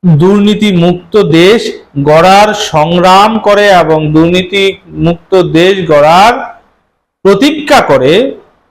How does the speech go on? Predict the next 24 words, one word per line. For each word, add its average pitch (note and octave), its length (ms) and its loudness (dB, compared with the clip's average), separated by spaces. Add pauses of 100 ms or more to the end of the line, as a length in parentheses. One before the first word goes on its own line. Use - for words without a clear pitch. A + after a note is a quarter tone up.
(120)
এমন C#4+ 260 2
একজন F3 300 -2
মানুষকে D3+ 400 -2
আমি F#3+ 160 -2
রাষ্ট্র A2+ 300 -4
ক্ষমতায় A2 460 -16
চাই। - 140 -20 (1000)
আমার G#3 260 0
মনে G#3 180 0
হয় F#3 160 0
আপনিও E3 420 0
চান, C#3+ 260 -2 (420)
যারা E3 300 2
আমাকে E3 300 -2
শোনেন A#3 400 -2
তারাও A#2+ 380 -2
চান। - 100 -20 (960)
বলেন C4 280 2
তো, B3 160 0
বাংলাদেশকে A3+ 640 0
দুর্নীতি A3 520 0
মুক্ত G3+ 240 -2
করার C3+ 380 0
জন্য, B2+ 360 -4